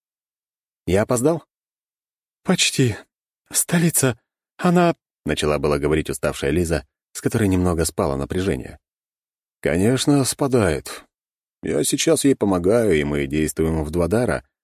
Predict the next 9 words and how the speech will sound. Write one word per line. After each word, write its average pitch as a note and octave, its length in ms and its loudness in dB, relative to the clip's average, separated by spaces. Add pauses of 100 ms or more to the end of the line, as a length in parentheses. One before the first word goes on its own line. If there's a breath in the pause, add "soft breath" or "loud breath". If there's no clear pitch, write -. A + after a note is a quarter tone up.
(120)
чтобы D#2 280 -6
закрыть D2+ 480 -2
этот B1+ 240 -8
пробой». D2 440 -6 (1700)
Его, - 260 2
кстати, C#3 360 0
прислал C3 500 2
не A2 140 4
скульптор, - 640 0